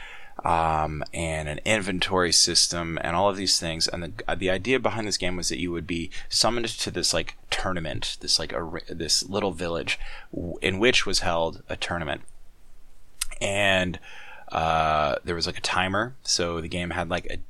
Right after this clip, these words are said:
definite, like, ending point, uh, an ending state,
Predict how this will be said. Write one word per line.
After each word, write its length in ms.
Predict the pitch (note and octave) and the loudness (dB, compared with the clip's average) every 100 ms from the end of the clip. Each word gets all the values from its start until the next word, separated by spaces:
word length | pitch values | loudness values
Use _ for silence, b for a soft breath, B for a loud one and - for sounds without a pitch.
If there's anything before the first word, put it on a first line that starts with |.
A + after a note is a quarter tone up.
| - - | -12 -2
definite, 480 | F2 D#2+ F2 E2+ - | 0 0 -2 -4 -4
like, 180 | E2+ - | -4 -2
ending 400 | F2+ F2+ E2 D#2 | -2 -2 -4 -6
point, 640 | - - D2+ E2+ - - - - B B B - | -6 -4 -2 -4 -6 -10 -12 -12 B B B -8
uh, 280 | D#2 D2 D2+ - | -4 -2 -2 -4
an 160 | E2 - | -4 -4
ending 320 | - E2 D#2+ | -4 -4 -2
state, 400 | - - C#2+ E2 | 0 2 0 -2